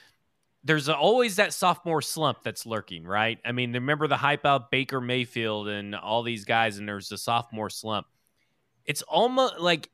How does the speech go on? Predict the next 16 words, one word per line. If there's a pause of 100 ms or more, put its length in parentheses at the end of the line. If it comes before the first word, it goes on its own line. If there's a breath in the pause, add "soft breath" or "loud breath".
(100)
you
have
to
rely
on
Austin
Eckler
to
stay
healthy.
You
have
to
rely
on
Keenan